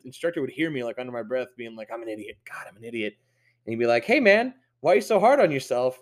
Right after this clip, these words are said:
It's, like, your first day. Why don't you relax a little bit?" And I'm like, "Yeah, yeah, you're right." But inside, I'm like, "Yeah, I'm an idiot. You don't understand." That's, that's not a good thing to have. I mean, you should be a little self-critical. You should. You shouldn't just be like, "I'm the shit all the time." That's not good.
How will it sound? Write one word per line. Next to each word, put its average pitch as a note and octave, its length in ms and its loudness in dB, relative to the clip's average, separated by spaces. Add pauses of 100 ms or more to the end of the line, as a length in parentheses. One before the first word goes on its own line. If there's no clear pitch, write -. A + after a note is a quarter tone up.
It's, C#3 180 -4
like, E3 160 0
your C#3+ 80 -10
first F3 260 -2
day. G3+ 280 2
Why B2 120 -2
don't F3+ 120 -8
you G#3+ 80 -4
relax G#3+ 360 0
a F#3 40 -10
little D3 160 -2
bit?" A#2+ 240 -6
And A#2+ 100 -12
I'm A#2 140 -12
like, A#2 160 -12
"Yeah, A3+ 200 2
yeah, G#3+ 120 0
you're E3+ 180 0
right." F3+ 300 0 (300)
But B2+ 100 -6
inside, B2+ 280 -2
I'm A#2+ 100 -6
like, A2 160 -10
"Yeah, A#2 240 -12
I'm A2+ 100 -16
an A2 100 -20
idiot. A2+ 240 -18
You G#2 80 -20
don't G#2 120 -16
understand." G#2 480 -8 (800)
That's, D#3+ 200 2
that's E3 300 2
not F#3+ 140 6
a F#3+ 40 4
good F3 160 2
thing D#3+ 140 -2
to C3 60 -2
have. A2 260 -4
I C3+ 80 0
mean, D#3 240 -2 (160)
you F3 180 0
should E3 340 2
be C3+ 200 -2
a C#3+ 60 0
little B2+ 180 -2
self-critical. B2 840 -4
You A#2 80 -18
should. B2 380 -8 (100)
You A2+ 80 -14
shouldn't C3 220 -12
just - 100 -14
be B2+ 60 -2
like, A#2 180 -4
"I'm C3+ 220 -2
the B2+ 60 -2
shit - 500 -2 (180)
all B2 220 2
the A#2 80 -8
time." A#2+ 280 -8
That's A2+ 160 -10
not G#2+ 200 -8
good. A#2 300 -6